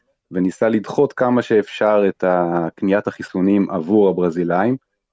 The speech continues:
עד שבסוף מושלי המדינות, ברזיל היא מורכבת מעשרים ושבע מדינות פדרליות, דומה לארצות הברית, פשוט, פשוט מושלי המדינות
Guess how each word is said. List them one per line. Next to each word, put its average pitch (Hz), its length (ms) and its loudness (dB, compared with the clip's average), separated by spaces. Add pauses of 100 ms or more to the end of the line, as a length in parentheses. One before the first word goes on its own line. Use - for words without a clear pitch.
עד 104 200 -2
שבסוף 113 560 -2
מושלי 113 360 0
המדינות, 117 640 2
ברזיל 90 440 -2
היא 87 240 0
מורכבת 85 480 -2
מעשרים 85 360 -6
ושבע 80 300 -4
מדינות 80 320 -4
פדרליות, 131 480 0
דומה 87 200 -4
לארצות - 240 -6
הברית, 123 280 0 (440)
פשוט, - 320 -6
פשוט 127 300 -2
מושלי 113 320 0
המדינות 123 600 2